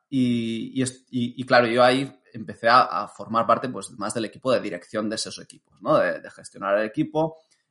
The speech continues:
A mí es algo que siempre me ha molado mucho, pues, gestionar equipos y, y ver cómo,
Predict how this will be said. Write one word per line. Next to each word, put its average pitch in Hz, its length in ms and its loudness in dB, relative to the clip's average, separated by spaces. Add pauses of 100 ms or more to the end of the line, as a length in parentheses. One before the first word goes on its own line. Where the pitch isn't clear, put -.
(160)
A 107 120 2
mí 107 140 -2
es 107 80 -6
algo 107 280 0
que - 80 -14
siempre 104 260 -8
me 104 60 -2
ha 104 60 -2
molado 104 340 2
mucho, 113 280 -8
pues, 101 160 -16
gestionar 104 380 -6
equipos 139 480 -2
y, 107 320 -8
y 95 60 -14
ver 95 180 -4
cómo, 104 640 -4